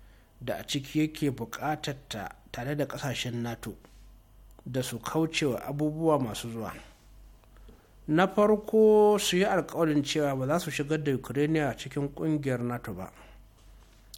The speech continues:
Na biyu, kada su girke makamai na kai farmaki kusa da iyakokin ƙasar Rasha. Na uku,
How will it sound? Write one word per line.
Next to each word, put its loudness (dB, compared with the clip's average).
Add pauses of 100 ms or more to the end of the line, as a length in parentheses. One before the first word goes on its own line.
(120)
Na 6
biyu, 4 (960)
kada 6
su -2
girke 0
makamai 0
na 4
kai 0
farmaki -2 (840)
kusa 0
da 2
iyakokin -2
ƙasar -6
Rasha. -4 (1200)
Na -6
uku, -8